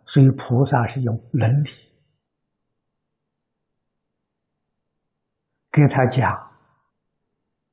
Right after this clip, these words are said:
业因果报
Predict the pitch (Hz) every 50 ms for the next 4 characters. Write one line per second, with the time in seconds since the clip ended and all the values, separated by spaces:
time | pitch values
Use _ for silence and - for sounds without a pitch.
0 | _ _ _ _ _ _ _ _ _ _ _ _ - 180 185 180 160 139 123 135
1 | 135 131 127 131 131 131 131 - - - - 123 123 120 208 214 220 226 214 196
2 | - - -